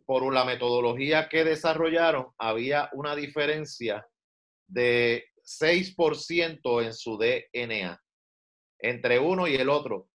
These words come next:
solamente con seis años. Y eran gemelos idénticos. Y la, la, la, las mujeres de setenta y cinco años, cerca del noventa por ciento de su D N A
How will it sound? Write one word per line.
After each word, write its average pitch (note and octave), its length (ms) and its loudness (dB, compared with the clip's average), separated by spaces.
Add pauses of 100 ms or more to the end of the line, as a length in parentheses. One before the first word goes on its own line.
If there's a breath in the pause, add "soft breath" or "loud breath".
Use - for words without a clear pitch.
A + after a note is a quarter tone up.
(160)
solamente D3+ 760 0
con C3 200 -2
seis C3+ 360 -4
años. A2+ 560 -6 (600)
Y A2 140 0
eran D#3 240 2
gemelos D3+ 680 -2
idénticos. A2+ 1000 -6 (1300)
Y C#3 120 -2
la, C3+ 540 4
la, C3 480 4
la, B2 300 -2 (120)
las A2+ 600 2
mujeres C#3 440 0
de F#3+ 120 2
setenta E3+ 680 0
y C3+ 100 -4
cinco F3+ 520 0
años, E3 320 -4
cerca E3 360 0
del E3 300 4
noventa F3 720 2
por D#3 220 2
ciento D#3+ 600 -4
de A2+ 140 2
su A2+ 200 -6
D C3+ 300 2
N C#3+ 180 -2
A F#3 260 -6